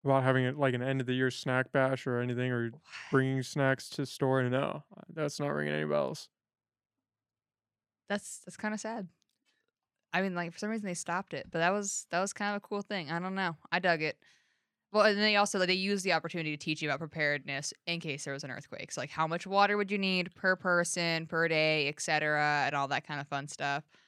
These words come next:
Speaker 2: Um, and, like, batteries and things like that. But they only, only made us bring non-perishable food items.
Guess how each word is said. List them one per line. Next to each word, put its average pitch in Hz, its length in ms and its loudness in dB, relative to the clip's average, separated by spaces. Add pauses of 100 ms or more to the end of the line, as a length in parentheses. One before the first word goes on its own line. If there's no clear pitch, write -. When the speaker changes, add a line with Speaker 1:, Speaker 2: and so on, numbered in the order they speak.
(240)
Speaker 2:
Um, 147 460 0
and, 151 80 -10
like, 151 180 -6
batteries 143 440 0
and 147 100 -12
things 143 240 -8
like 143 160 -6
that. 139 360 -2
But 147 120 -6
they 151 140 0
only, 139 340 -6 (340)
only - 160 -14
made - 140 -14
us - 100 -14
bring - 280 -16 (880)
non-perishable - 800 -10
food 156 140 -20
items. - 360 -16